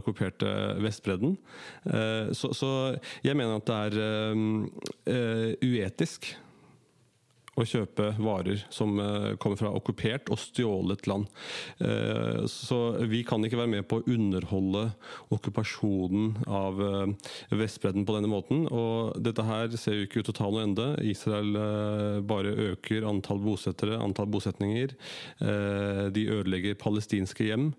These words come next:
Eh, så dette kan vi ikke stilltiende sitte og se på. På samme måte, tenk hvis,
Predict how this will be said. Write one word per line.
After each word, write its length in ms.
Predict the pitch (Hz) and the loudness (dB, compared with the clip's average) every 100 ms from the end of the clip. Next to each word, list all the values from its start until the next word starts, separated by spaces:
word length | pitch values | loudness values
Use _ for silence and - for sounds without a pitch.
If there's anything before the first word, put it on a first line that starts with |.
| - - - - - | -8 -16 -16 -10 -2
Eh, 640 | 107 110 107 107 107 104 | 0 0 0 0 0 0
så 160 | - 127 | 0 0
dette 260 | 131 - 151 | 0 -2 0
kan 200 | 113 104 | 2 2
vi 120 | 98 | 0
ikke 600 | - 107 107 107 107 104 | 0 0 0 0 0 -2
stilltiende 640 | - 120 92 - 101 101 | -2 -2 0 0 2 0
sitte 180 | 101 98 | 0 -2
og 60 | 104 | 0
se 100 | 98 | 0
på. 200 | - 151 | 0 0
På 80 | 147 | 0
samme 240 | - 117 | 0 2
måte, 640 | 120 104 - 117 - - - | 2 0 -2 -2 -2 -4 -2
tenk 240 | - 127 | 0 0
hvis, 340 | 135 127 - | 0 -2 -4